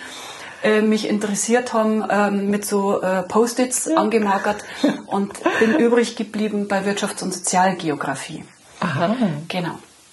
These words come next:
Speaker 1: Also Geografie, jetzt nicht im Sinne, wann bricht ein Vul-, Vulkan aus, das ist zwar auch Teil des Studiums, aber ein minimaler Teil, sondern da ging's eher um Arbeitsmigration,
Speaker 2: Mhm.
Speaker 1: um Migrationsströme und so weiter und dritte Weltthemen einfach wirklich auch.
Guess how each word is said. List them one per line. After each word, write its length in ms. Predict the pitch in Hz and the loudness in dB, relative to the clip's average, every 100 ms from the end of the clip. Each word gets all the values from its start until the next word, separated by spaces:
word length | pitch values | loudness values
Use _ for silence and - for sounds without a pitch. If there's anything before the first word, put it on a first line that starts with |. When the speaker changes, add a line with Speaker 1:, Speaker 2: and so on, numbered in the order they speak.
| - - - - - - | -20 -20 -20 -20 -18 -2
Speaker 1:
Also 220 | 180 190 190 | 0 0 0
Geografie, 720 | 202 196 175 175 165 220 254 | 2 2 4 0 2 4 6
jetzt 220 | 226 - | 6 4
nicht 160 | 190 185 | 0 0
im 100 | 190 | 0
Sinne, 480 | - 190 185 185 - - | 0 0 2 0 -4 -8
wann 340 | 170 - 180 196 | -4 0 2 2
bricht 300 | 190 - - | -2 -2 0
ein 160 | 175 | 0
Vul-, 160 | 175 - - | 0 -4 -8
Vulkan 520 | 185 180 - 185 202 | -6 -4 0 2 2
aus, 220 | 202 214 | 2 0
das 80 | 208 | -2
ist 120 | - | -6
zwar 220 | - - 185 | -2 2 2
auch 100 | 202 | 2
Teil 200 | 196 190 | 0 0
des 100 | 190 | -2
Studiums, 400 | 202 190 185 - | -2 -2 -2 -2
aber 300 | 170 165 165 - - | -2 -2 -4 -12 -10
ein 160 | - 180 | -6 -2
minimaler 480 | 175 170 160 185 190 | 0 0 0 -2 -2
Teil, 260 | - 175 175 - - - - | -4 -6 -6 -10 -8 -10 -6
sondern 320 | - 180 185 | -2 2 2
da 60 | 185 | 0
ging's 320 | 180 190 185 | 0 -2 -2
eher 240 | 175 180 165 | 2 4 4
um 160 | 175 | 2
Arbeitsmigration, 1000 | - 165 175 175 175 175 170 170 - 165 | 0 0 -2 -2 -4 -2 -4 -2 2 2
Speaker 2:
Mhm. 60 | 165 | 2
Speaker 1:
um 80 | 190 | 0
Migrationsströme 1000 | 185 - 180 - 165 165 - - 156 - | -2 -4 -4 -4 -2 -2 -6 -4 -4 -4
und 140 | 160 | -6
so 160 | 165 151 | -6 -6
weiter 440 | 147 151 165 160 156 | -8 -6 -8 -8 -8
und 220 | 160 - - - - | -10 -10 -16 -20 0
dritte 280 | - - 180 | 2 2 4
Weltthemen 540 | 170 175 - 160 151 | 4 2 -2 -2 -2
einfach 360 | - 156 156 - | -2 -4 -6 -8
wirklich 360 | 175 170 165 | -12 -12 -10
auch. 220 | - - | -10 -12